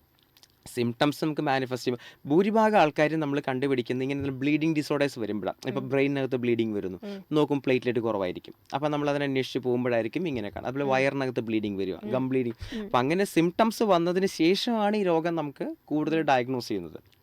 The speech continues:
Speaker 2: ഓക്കെ.
Speaker 1: ഓക്കെ.
Speaker 2: അപ്പം അതിന് പ്രത്യേക ടെസ്റ്റുകൾ, അപ്പൊ ഞാൻ അതാണ്
Speaker 1: ടെസ്റ്റുകൾ എന്ന് വെച്ചാൽ നമുക്ക് ഈ ഒരു കണ്ടീഷൻസ് വെച്ചിട്ടാണ് നമ്മൾ
Speaker 2: ആ.
Speaker 1: ഡയഗ്നോസ് ചെയ്യുന്നത്. അപ്പൊ
Speaker 2: ആഹാ.
Speaker 1: അത് നമ്മൾ ബ്ലഡ് ടെസ്റ്റ് നോക്കുമ്പോൾ ബ്ലഡ്
Speaker 2: ആഹാ.
Speaker 1: കൗണ്ടിൽ പ്ലേറ്റ്ലെറ്റിന്റെ കണ്ടന്റ്
Speaker 2: ഓക്കെ.
Speaker 1: വളരെ
Speaker 2: ആഹാ.
Speaker 1: കുറവായിരിക്കും.
Speaker 2: അപ്പൊ ഇതിന് എന്തെങ്കിലും ലക്ഷണം ഇല്ലാതെ വരുന്ന ഒരു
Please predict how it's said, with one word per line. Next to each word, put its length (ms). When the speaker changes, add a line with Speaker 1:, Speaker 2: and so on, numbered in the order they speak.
Speaker 2:
ഓക്കെ. 260
Speaker 1:
ഓക്കെ. 180
Speaker 2:
അപ്പം 240
അതിന് 460
പ്രത്യേക 360
ടെസ്റ്റുകൾ, 440
അപ്പൊ 220
ഞാൻ 100
അതാണ് 140
Speaker 1:
ടെസ്റ്റുകൾ 360
എന്ന് 120
വെച്ചാൽ 140
നമുക്ക് 240
ഈ 120
ഒരു 140
കണ്ടീഷൻസ് 440
വെച്ചിട്ടാണ് 380
നമ്മൾ 140
Speaker 2:
ആ. 20
Speaker 1:
ഡയഗ്നോസ് 360
ചെയ്യുന്നത്. 340
അപ്പൊ 140
Speaker 2:
ആഹാ. 80
Speaker 1:
അത് 60
നമ്മൾ 140
ബ്ലഡ് 200
ടെസ്റ്റ് 300
നോക്കുമ്പോൾ 260
ബ്ലഡ് 180
Speaker 2:
ആഹാ. 160
Speaker 1:
കൗണ്ടിൽ 160
പ്ലേറ്റ്ലെറ്റിന്റെ 640
കണ്ടന്റ് 360
Speaker 2:
ഓക്കെ. 240
Speaker 1:
വളരെ 120
Speaker 2:
ആഹാ. 100
Speaker 1:
കുറവായിരിക്കും. 440
Speaker 2:
അപ്പൊ 140
ഇതിന് 320
എന്തെങ്കിലും 500
ലക്ഷണം 460
ഇല്ലാതെ 420
വരുന്ന 240
ഒരു 460